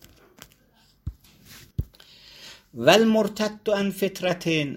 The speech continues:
مرتد فطری، و هو الذی انعقد و احد ابویه مسلمون. تعریف مرتد فطری است. منعقد شده نطفه‌اش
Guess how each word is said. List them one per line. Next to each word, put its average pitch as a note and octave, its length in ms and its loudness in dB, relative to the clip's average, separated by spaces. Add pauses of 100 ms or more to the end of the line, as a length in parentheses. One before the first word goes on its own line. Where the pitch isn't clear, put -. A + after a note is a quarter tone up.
مرتد D#3 760 -2
فطری، D3 800 -4
و G#2 60 4
هو A2 220 4
الذی C#3 540 2
انعقد C#3+ 680 -2 (160)
و - 20 0
احد C3+ 420 -4
ابویه F2 760 -2
مسلمون. C2 560 -2 (600)
تعریف B2 360 0
مرتد A2 520 -2
فطری D#2 380 -10
است. - 220 -12
منعقد A2 640 2
شده F3 320 2
نطفه‌اش F3+ 760 2